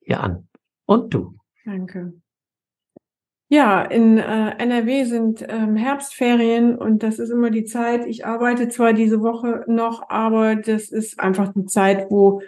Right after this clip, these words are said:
Speaker 2: dann auch einige Termine wieder abgesagt werden und so. Deshalb fanden wir jetzt auch hier die Lücke und es ist dadurch auch für mich eine, also sagen wir mal nicht immer,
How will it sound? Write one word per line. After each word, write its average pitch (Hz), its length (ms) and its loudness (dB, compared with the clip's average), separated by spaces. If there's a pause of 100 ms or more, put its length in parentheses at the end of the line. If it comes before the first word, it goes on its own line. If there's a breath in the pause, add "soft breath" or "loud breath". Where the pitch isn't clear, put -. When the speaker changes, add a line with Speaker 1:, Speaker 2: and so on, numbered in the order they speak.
(220 loud breath)
Speaker 2:
dann 196 260 2
auch 196 400 2
einige 214 420 0
Termine 226 640 4 (320 loud breath)
wieder 220 220 0
abgesagt 233 600 -2
werden 202 400 6
und 220 240 4
so. 208 260 -2 (880)
Deshalb 220 420 0 (180)
fanden 220 320 2
wir 214 300 6
jetzt 202 240 0
auch 202 140 -2
hier 202 160 0
die 202 120 2
Lücke 208 580 -2
und 220 180 0
es 220 160 -6
ist 226 200 -12
dadurch 214 440 -2
auch 214 300 -2 (360 loud breath)
für - 160 2
mich 208 340 4
eine, 202 380 2 (600 loud breath)
also 226 260 4
sagen 233 220 4
wir 247 60 8
mal 226 160 8
nicht 233 180 6
immer, 214 340 4